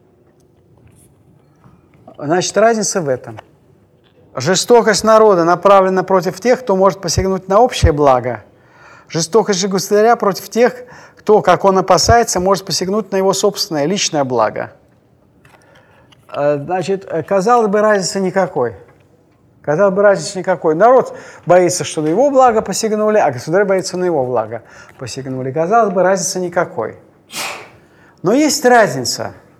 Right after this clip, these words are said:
и очень серьёзная. Народ, когда опасается, что кто-то посягает на его благо, то он, ощущение это у него гораздо более адекватное, чем у государя.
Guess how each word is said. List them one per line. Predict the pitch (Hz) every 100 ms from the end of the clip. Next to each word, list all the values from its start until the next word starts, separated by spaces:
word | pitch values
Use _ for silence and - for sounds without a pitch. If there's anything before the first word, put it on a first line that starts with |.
| _ _ _ _ _ _ _ _
и | 160
очень | 208 208
серьёзная. | 180 185 170 156 120 110 110 - _ _ _ _ _ _ _ _ _ _ _ _ _ _ _ _ _ _ _ _ _ _
Народ, | 151 202 240 311 311
когда | 214 196 185
опасается, | 185 180 170 185 156 - 143
что | - 151
кто-то | 180 160
посягает | 143 151 170 160 156 139
на | 147
его | 143 143
благо, | 143 139 131 120 113 - - - - _
то | 185 196
он, | - 247 285 - - - - _ _
ощущение | 175 175 - 190 - - 277 262 240
это | 202 185 165 160
у | 151 165
него | 170 226
гораздо | 226 160 175 214 196 180
более | 180 202 185
адекватное, | 180 - 208 208 185
чем | - 180
у | 170
государя. | 160 - 165 160 120